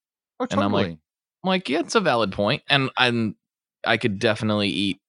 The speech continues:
Speaker 2: a lot of that stuff as a straight cheese slice.
Speaker 1: It's
Speaker 2: Not
Speaker 1: like
Speaker 2: that
Speaker 1: if
Speaker 2: I did, but I could.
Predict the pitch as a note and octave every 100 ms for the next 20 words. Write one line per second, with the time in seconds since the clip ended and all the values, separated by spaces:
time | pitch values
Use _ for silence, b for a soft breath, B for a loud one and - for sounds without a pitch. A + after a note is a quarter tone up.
0 | _ G#2+ G#2 G2+ G2 F2+ D#2+ - F2+ F2
1 | F2+ F2 - F2+ - - F2+ - D2 D2
2 | - _ _ _ D#3+ D#3+ G3 F#3+ F#3+ B2+
3 | G#2 G#2 F#2 _ _ G2+ - G2 - G#2+
4 | -